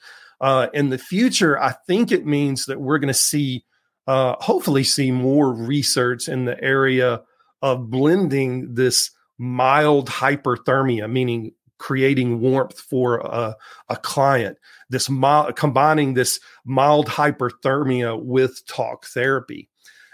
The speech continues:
Now, obviously, more research needs to be done in this area to prove that, yes, it does enhance therapy and so on and so forth. But for right now, I have to ask myself and, and be completely honest,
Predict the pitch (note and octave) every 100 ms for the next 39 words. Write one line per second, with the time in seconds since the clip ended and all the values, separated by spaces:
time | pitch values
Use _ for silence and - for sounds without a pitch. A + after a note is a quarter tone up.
0 | - C3+ C3 B2+ - D3+ E3+ D3 - C#3
1 | C#3 C3+ C3+ C#3+ C#3 - C#3 A#2+ B2 C3
2 | A#2+ C3 B2 B2 B2 - C3 C3 A#2+ A2+
3 | - C3+ B2+ A2+ A#2 - - - A#2+ C3+
4 | B2 C#3 - B2+ C#3 C#3+ C#3 C3 - B2+
5 | A#2+ - - B2 B2+ A#2 A#2 A2+ - A2+
6 | G#2+ - F3 F3+ - B2 A#2+ _ - -
7 | - - A2+ G3 A3 D3+ C3+ - _ _
8 | _ _ _ _ - D3+ D3+ G3 G3+ D#3
9 | F#3 G3+ D3 F#3+ F#3 E3+ - B2+ C#3+ D#3
10 | D3 C3 B2+ C#3+ A#2+ A2+ - _ _ _
11 | _ _ _ _ _ _ - D3 D3 C#3
12 | - D3 C#3 D3 D3 D3+ A#2+ - D#3 A3
13 | G#3 C#3 C3+ D3 D#3+ G#2+ F#2+ -